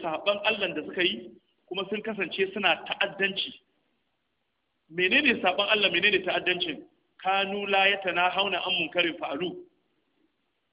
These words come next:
Ashe da zaran mu ma mun daina, a, al'amru bil ma'ruf wa nahy anil munkar, Allah zai riskar da mu tare da al'umman Yahudawa da Nasara.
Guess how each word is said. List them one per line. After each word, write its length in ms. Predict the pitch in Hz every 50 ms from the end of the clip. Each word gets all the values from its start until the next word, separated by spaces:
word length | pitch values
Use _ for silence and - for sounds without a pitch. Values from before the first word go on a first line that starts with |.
| _ _ -
Ashe 240 | 175 - - 202 190
da 80 | 175 165
zaran 400 | - - 202 214 214 220 226 220
mu 120 | 214 220 220
ma 140 | 214 214 208
mun 160 | 214 220 214
daina, 440 | 214 226 226 202 180 160 143 - - - - - _ _ _ _ _ _ _ _ _
a, 240 | - 139 143 135 -
al'amru 360 | - 160 156 170 202 214 202 185
bil 120 | - 165
ma'ruf 180 | 160 170 185 170
wa 100 | 156 160
nahy 180 | 160 185 185 180
anil 160 | 180 170 151
munkar, 320 | 170 190 190 196 180 - - - - - _ _ _ _ _ _ _ _ -
Allah 240 | 190 190 175 165 160
zai 140 | 185 180 175
riskar 260 | 180 180 - 208 208
da 80 | 185 175
mu 140 | 170 202 208
tare 280 | - 180 170 165 196 196
da 160 | 190 185 185 180
al'umman 360 | - 160 160 - 190 190 175 156 156
Yahudawa 560 | 185 190 185 196 196 180 196 190 190 196 196
da 100 | 190 165
Nasara. 500 | 147 143 135 - 156 156 156 156 151 143